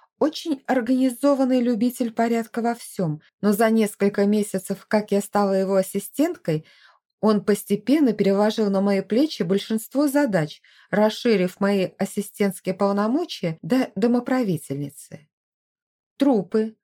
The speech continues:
доставка сосудов с неупокоенными или вызванными на допрос духами, магическая чистка вещей и одежды, поставщики и служба маг-клининга, выбор меню, организация званых вечеров,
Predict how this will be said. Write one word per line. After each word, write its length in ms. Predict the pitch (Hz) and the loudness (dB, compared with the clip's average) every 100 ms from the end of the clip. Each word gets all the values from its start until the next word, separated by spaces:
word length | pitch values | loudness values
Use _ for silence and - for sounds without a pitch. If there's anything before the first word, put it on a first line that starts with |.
| _ | _
доставка 580 | 220 254 - 349 - 240 | -2 -2 0 -4 -2 -2
сосудов 540 | 233 226 247 214 226 | -2 -2 -2 -2 -2
с 80 | - | 0
неупокоенными 1000 | 233 214 214 214 - 285 302 196 175 165 - _ _ | -2 0 -2 -4 -2 2 2 2 0 -4 -10 _ _
или 220 | 277 294 | 4 4
вызванными 720 | 220 233 285 247 254 247 240 | 4 2 2 2 2 2 2
на 160 | 240 240 | 0 0
допрос 400 | 240 247 277 226 | 0 2 2 0
духами, 680 | 175 165 - 180 175 180 _ _ | -4 -6 -2 -2 -2 -6 _ _
магическая 720 | 196 220 196 202 214 - 202 202 | 0 0 2 -2 -2 -4 -2 -2
чистка 420 | - 202 - 214 | -2 -8 -2 0
вещей 380 | 208 220 311 330 | 0 0 -2 -2
и 200 | - 254 | 0 0
одежды, 760 | 262 170 170 165 - 160 170 _ _ _ _ _ | 2 0 -2 -2 -2 -6 -6 _ _ _ _ _
поставщики 880 | 233 - 269 - 220 214 180 185 185 _ - | -4 0 -2 -2 -8 -6 -4 -4 -4 _ -4
и 100 | 240 | -2
служба 440 | 254 302 277 240 | 0 0 2 2
маг-клининга, 960 | 226 269 269 220 190 190 185 185 196 196 _ | 2 0 -2 0 2 2 -2 -2 -4 -6 _
выбор 400 | 180 190 175 190 | 0 2 4 2
меню, 460 | 202 220 214 190 202 _ _ | 4 2 2 0 -4 _ _
организация 880 | 214 208 240 240 233 262 262 - 262 | -2 2 2 2 2 0 0 0 2
званых 440 | 220 247 247 262 | 2 0 0 0
вечеров, 600 | 262 269 294 262 190 185 | -4 -2 0 2 0 -4